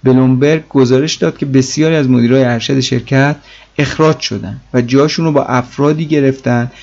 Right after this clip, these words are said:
که روابط نزدیکی با سرویس‌های اطلاعاتی ارتش و کاگبه دارن. همچنین این اتهام وجود داره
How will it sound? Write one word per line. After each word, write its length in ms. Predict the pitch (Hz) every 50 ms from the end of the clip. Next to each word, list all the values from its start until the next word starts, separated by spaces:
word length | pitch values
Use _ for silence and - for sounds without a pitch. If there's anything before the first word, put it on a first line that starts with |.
| - - _
که 120 | - - 120
روابط 500 | 123 127 123 117 123 127 139 151 - -
نزدیکی 600 | 170 156 139 131 123 123 135 151 143 - - 110
با 120 | 107 113
سرویس‌های 580 | 107 - 120 113 113 113 113 135 143 139 - 135
اطلاعاتی 680 | 123 - - 120 117 117 113 113 113 113 - 151 139 -
ارتش 640 | - 123 120 117 113 - - 131 127 127 123 123 - - - - - -
و 80 | - 117
کاگبه 540 | 117 - 131 120 113 117 117 110 110 120 113
دارن. 300 | 113 104 98 - 131 131 - _ _ _ _ _ _ _ - - -
همچنین 500 | - 175 185 214 202 208 202 170 160 156
این 260 | 156 175 185 - -
اتهام 480 | 170 151 - - 139 139 143 143 143 131
وجود 280 | 127 127 131 151 151 -
داره 340 | 139 127 120 117 117 117